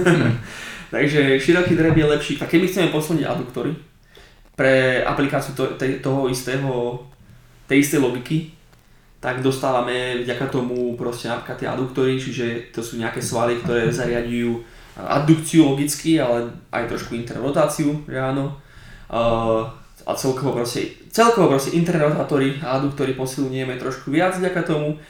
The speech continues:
pretože sú nútené vykonávať väčšiu dráhu pohybu. A, ale to si myslím, že ľudia vedia.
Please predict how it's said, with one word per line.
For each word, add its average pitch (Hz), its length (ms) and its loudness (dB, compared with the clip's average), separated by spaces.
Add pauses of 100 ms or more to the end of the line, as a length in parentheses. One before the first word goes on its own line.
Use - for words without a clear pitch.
(120)
pretože 139 400 -2
sú - 240 0
nútené 139 320 2
vykonávať 131 420 -4
väčšiu 120 220 -8
dráhu 123 220 -4
pohybu. 165 360 4 (800)
A, 135 140 -4 (720)
ale 120 160 -2
to 131 80 -4
si - 100 -2
myslím, 143 200 0
že 135 120 -4
ľudia 135 200 0
vedia. 120 240 -4